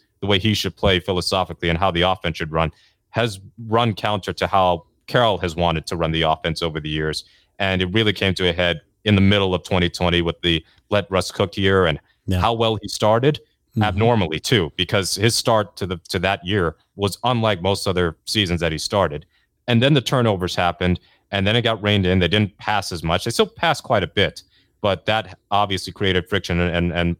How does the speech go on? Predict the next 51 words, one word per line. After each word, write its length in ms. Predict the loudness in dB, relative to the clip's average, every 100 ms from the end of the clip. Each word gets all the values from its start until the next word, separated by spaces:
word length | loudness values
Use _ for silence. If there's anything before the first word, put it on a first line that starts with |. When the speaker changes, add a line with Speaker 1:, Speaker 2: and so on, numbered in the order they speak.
| -4
Speaker 1:
Michael 380 | -2 -2 -2
over 200 | -2 0
in 60 | 0
The 100 | 2
Athletic 420 | 0 0 -2 -2 _ _ _
had 100 | -2
also 240 | -2 -2 -4
brought 280 | -2 -2 0
that 140 | -2
up. 140 | -4
So 280 | -4 -2 0
it's 180 | 0 0
Speaker 2:
Yeah. 80 | 2
Speaker 1:
really 240 | 2 4
all 220 | 2 0 -2
come 120 | -8
to 160 | -6 -6
a 80 |
head. 240 | -2 -2 -4 _ _ _
And 300 | -2 0 0 -4 _ -2
now 320 | 0 0 -4 -4
Wilson 340 | -2 0 2
gets 260 | 2 0 -2
to, 200 | 0 2
uh, 200 | 2 0
do 240 | 0 0
his 160 | 0 2
thing 160 | 2
in 100 | 2
Denver, 340 | 4 2 2 0
I 80 | 0
guess. 380 | 0 -2 -6 _ _ _ _ _ -12 -12 -10 -2
Speaker 2:
I'll 100 | 2
tell 140 | 4
you, 140 | 6
it, 360 | 6 4 4 _ -14 -14 -4
again, 440 | 2 4 4 2 0
it's 240 | 0 2
gonna 220 | 4 4
be 120 | 6
a 80 | 4
fascinating 640 | 4 2 4 4 6 6
storyline 480 | 4 6 6 6 4
to 80 | 4
watch 320 | 4 4 2
what 220 | 2 2
happens 440 | 2 0 2 2 2
in 100 | 0
Denver, 280 | 0 -2 -4
because 380 | 2 2 2
they, 400 | 2 4 4 2